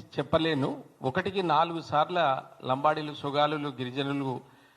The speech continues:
గిరిజనులుగా ఉన్నారు. ఎందుకు ఒక ప్రత్యేకమైనటువంటి ఒకరిద్దరు,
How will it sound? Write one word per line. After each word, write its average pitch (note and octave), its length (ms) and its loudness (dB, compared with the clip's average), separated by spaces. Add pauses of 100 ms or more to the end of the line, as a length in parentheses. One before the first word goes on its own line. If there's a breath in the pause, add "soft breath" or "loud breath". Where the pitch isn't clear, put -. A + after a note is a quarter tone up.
(1200 soft breath)
గిరిజనులుగా D#3+ 520 2
ఉన్నారు. B2 380 2 (840 loud breath)
ఎందుకు C4+ 320 -2
ఒక A3+ 200 0
ప్రత్యేకమైనటువంటి F3 960 -2
ఒకరిద్దరు, D#3 680 -4